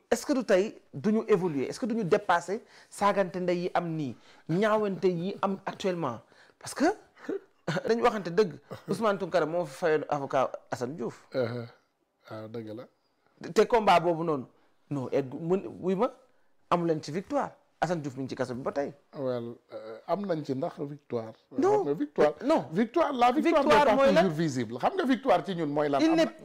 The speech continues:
Speaker 1: il
Speaker 2: am
Speaker 1: vit
Speaker 2: na loo,
Speaker 1: plus ici.
Speaker 2: déedéet, mais am na loo wax sànq.
Speaker 1: Waaw.
Speaker 2: Mooy li may wax nit ñi toujours.
Speaker 1: Hmm.
Speaker 2: Euh, dans un combat, parfois, il y a des sacrifices. Et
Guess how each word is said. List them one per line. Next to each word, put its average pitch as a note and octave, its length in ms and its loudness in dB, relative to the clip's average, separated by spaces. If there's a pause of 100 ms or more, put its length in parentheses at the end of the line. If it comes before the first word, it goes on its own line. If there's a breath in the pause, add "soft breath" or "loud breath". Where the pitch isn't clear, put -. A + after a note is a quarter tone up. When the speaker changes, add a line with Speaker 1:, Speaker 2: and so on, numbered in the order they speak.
(340)
Speaker 1:
il D4 60 4
Speaker 2:
am C4+ 80 6
Speaker 1:
vit D#4 80 4
Speaker 2:
na A#3 60 6
loo, A3 100 4
Speaker 1:
plus E4 180 8
ici. B3+ 280 4 (220)
Speaker 2:
déedéet, C#3+ 240 4
mais D#3 120 0
am F3 160 2
na E3+ 100 2
loo D3+ 140 6
wax C#3+ 160 2
sànq. A2+ 280 -4 (160)
Speaker 1:
Waaw. F3 280 2
Speaker 2:
Mooy B2 200 -4
li C3 100 -2
may C3 120 -2
wax A#2+ 160 2
nit A#2+ 140 -8
ñi A2+ 120 -10
toujours. A2 340 -8 (160)
Speaker 1:
Hmm. D#3 140 -2 (600 loud breath)
Speaker 2:
Euh, B2 440 -6
dans C3+ 340 -2
un D3+ 140 -6
combat, C#3 520 -8 (140)
parfois, B2 400 -8
il A#2+ 40 -6
y - 20 -6
a A#2 100 -6
des A2+ 120 -10
sacrifices. G#2 680 -18 (680)
Et A#2 300 -12